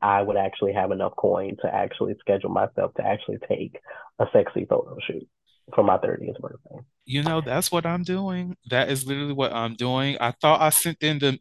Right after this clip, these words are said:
Speaker 2: message on the second of this year,
Speaker 1: Mm.
Speaker 2: but I surely didn't. I had
Speaker 1: <laughs>
Speaker 2: to, I went back to the website. I'm like, "Why is she not reaching out to me? Like,
Speaker 1: Re-,
Speaker 2: I,
Speaker 1: okay.
Speaker 2: girl,
Speaker 1: Right.
Speaker 2: what's going on? I'm getting anxious here. Like, do you not,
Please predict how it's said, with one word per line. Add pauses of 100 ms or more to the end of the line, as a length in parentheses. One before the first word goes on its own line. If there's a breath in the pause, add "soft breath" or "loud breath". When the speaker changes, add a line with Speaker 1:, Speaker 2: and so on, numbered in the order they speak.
Speaker 2:
message (460)
on
the
second
of
this
year,
Speaker 1:
Mm. (120)
Speaker 2:
but
I
surely
didn't. (100)
I
had
Speaker 1:
<laughs>
Speaker 2:
to,
I
went
back
to
the
website.
I'm
like,
"Why
is
she
not
reaching
out
to
me?
Like,
Speaker 1:
Re-,
Speaker 2:
I,
Speaker 1:
okay. (360 loud breath)
Speaker 2:
girl,
Speaker 1:
Right.
Speaker 2:
what's
going
on?
I'm
getting
anxious
here.
Like,
do
you
not,